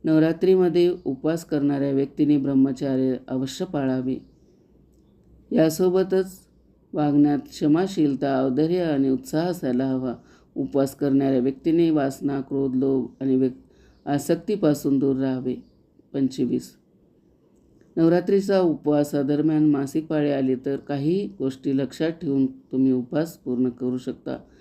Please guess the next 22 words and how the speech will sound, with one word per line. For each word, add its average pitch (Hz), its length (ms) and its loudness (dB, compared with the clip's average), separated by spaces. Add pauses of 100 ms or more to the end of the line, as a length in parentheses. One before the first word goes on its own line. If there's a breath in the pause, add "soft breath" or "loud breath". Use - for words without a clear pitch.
(340 soft breath)
जर 165 180 4
एखाद्या 165 420 2
स्त्रीला 139 360 -2
पहिल्या 143 340 0
दिवसापासूनच 147 840 -2
मासिक 131 280 -4
पाळी 135 260 -2
आली 127 200 2
असेल 131 380 -2
तर 139 140 -2
कलश 139 440 -2
किंवा 143 280 0
घट 131 200 -2 (120)
तुम्ही 143 300 2 (520 soft breath)
पती 156 260 0
किंवा 156 340 4
भट्ट 147 300 -2
ब्राह्मणाद्वारे 135 920 0
स्थापना 143 720 -6
करू 135 220 -2
शकता 127 380 -8
किंवा 135 360 0